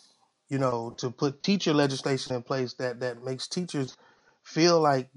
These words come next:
you, you are professionals. This is, this is a career choice that you've chosen, you know, and, and return them to that sense of status that they should have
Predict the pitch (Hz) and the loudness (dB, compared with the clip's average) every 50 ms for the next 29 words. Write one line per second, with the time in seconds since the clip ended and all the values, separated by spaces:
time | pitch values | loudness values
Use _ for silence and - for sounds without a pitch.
0 | 123 120 123 151 170 175 165 156 135 127 123 - 135 151 185 180 165 170 175 185 | -16 -8 -4 -4 -2 -2 -4 -6 -8 -14 -12 -6 -2 2 4 4 4 4 2 0
1 | - 170 143 - 180 180 165 - - 135 113 101 98 - - - - _ _ _ | -2 -2 0 2 4 2 4 2 0 -2 -4 -6 -8 -12 -16 -16 -18 _ _ _
2 | _ _ - - 156 147 147 160 147 139 147 160 147 - 147 143 139 139 - 151 | _ _ -6 -4 -4 -2 -2 -4 -4 -2 -2 -2 -2 -2 -2 -2 -2 -2 -2 -4
3 | 143 143 165 185 190 180 165 - - 165 147 135 131 135 131 113 - 139 127 120 | -2 0 0 2 2 0 0 -2 -4 -4 -2 -2 -2 -4 -6 -6 -6 -6 -6 -6
4 | - 147 139 135 131 127 117 104 101 - _ _ _ _ _ _ _ _ _ _ | -4 -4 -4 -2 -2 -4 -6 -10 -16 -20 _ _ _ _ _ _ _ _ _ _
5 | _ _ _ - 139 143 143 135 127 131 127 117 - 127 127 123 123 120 123 120 | _ _ _ -2 0 2 2 4 2 2 0 -2 -4 -4 -4 -2 -4 -4 -6 -8
6 | 120 _ - 127 123 117 117 120 123 131 127 123 - - 160 160 160 156 143 135 | -10 _ -6 -6 -6 -6 -8 -6 -4 -4 -4 -2 -2 0 2 4 4 4 4 4
7 | 127 143 156 156 143 139 143 131 135 123 117 - - - 147 135 135 127 - 131 | 4 2 2 2 0 -2 -2 -2 -2 -2 -2 -4 -6 -6 -4 -4 -6 -6 -6 -6
8 | 123 117 117 - - - 127 127 127 120 117 117 - - 123 117 - 139 131 123 | -6 -6 -8 -8 -6 -2 -2 0 0 -2 -4 -6 -8 -10 -12 -10 -6 -6 -6 -4
9 | 120 - - 131 120 117 117 120 117 113 110 110 113 | -4 -6 -6 -6 -4 -2 -2 0 0 -2 -2 -6 -10